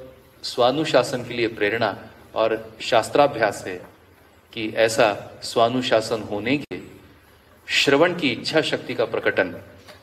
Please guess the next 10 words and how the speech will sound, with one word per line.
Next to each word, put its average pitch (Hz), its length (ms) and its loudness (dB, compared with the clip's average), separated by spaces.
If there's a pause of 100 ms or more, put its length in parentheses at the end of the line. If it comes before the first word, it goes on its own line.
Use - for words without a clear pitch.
(800)
तो 117 100 2
मन, 120 500 0 (1000)
मन 127 200 2
में 131 360 -2
ये 117 180 -2
स्थिति - 680 -6
देखने 120 300 0
को 127 120 2
मिलती 110 340 0
है, 135 400 0